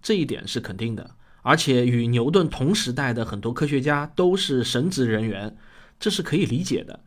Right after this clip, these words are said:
因为科学和哲学都是从神学中诞生出来的。而科学的诞生是与一个个宗教问题离不开的，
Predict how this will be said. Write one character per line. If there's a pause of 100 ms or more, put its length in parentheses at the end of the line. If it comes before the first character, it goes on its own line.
(280)
因
为
科
学
和
哲
学
都
是
从
神
学
中
诞
生
出
来
的。 (760)
而
科
学
的
诞
生 (280)
是
与
一
个
个
宗
教
问
题
离
不
开
的，